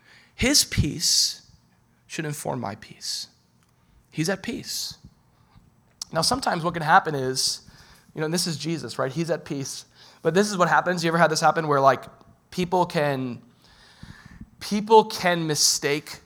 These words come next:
your calmness and peace for indifference? You must not care because you're not freaking out like everybody else. Didn't you know the news told you you have to freak out about everything? Why aren't you freaking out?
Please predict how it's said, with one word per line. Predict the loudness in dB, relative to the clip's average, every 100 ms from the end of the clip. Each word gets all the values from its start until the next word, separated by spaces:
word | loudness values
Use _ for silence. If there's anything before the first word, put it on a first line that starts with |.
| _ -10
your | -4 -4
calmness | -4 2 2 2 -2 -4
and | -6 -10
peace | -8 -6 -6
for | -6
indifference? | -6 -6 -6 -8 -8 -10 -2 0 0 -4 -14 _ _ _ _ _ -20 _ -20 -8
You | -2 8
must | 8 10
not | 6 6 4
care | 4 6 6
because | 4 -2
you're | 6
not | 8 8
freaking | 6 6 6 4
out | 6 8
like | 8 6 8
everybody | 8 10 10 10 10
else. | 10 8 0 0 0 -4 -12 -20 -20 -20 _
Didn't | 6 6
you | 8
know | 8
the | 8
news | 6 6 6 4
told | 4 4 2
you |
you | -2 4
have | 4
to | 2
freak | -6 8 12 12 12
out | 10
about | 10 10
everything? | 10 6 4 2 -6 -20 _ _ _ _
Why | 12
aren't | 12
you | 8
freaking | 6 6 10
out? | 12 12